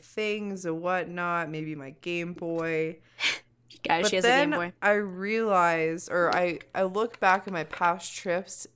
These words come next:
Speaker 1: to, like, think about how much I've used things, and I don't <laughs> use anything,
Speaker 2: Hmm.
Speaker 1: which is, like, just extra weight on my back.
Speaker 2: Mm-hmm.
Speaker 1: Um,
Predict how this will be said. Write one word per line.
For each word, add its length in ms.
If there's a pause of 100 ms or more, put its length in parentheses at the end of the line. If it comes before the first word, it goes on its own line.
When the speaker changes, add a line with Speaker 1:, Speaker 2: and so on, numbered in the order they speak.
(140)
Speaker 1:
to, 240
like, 300
think 340
about 360
how 320
much 360
I've 280
used 440
things, 540 (1040)
and 440
I 180
don't 320
<laughs> 100
use 140
anything, 580 (160)
Speaker 2:
Hmm. 280 (420)
Speaker 1:
which 240
is, 320
like, 320
just 280
extra 380
weight 220
on 180
my 180
back. 320
Speaker 2:
Mm-hmm. 400
Speaker 1:
Um, 480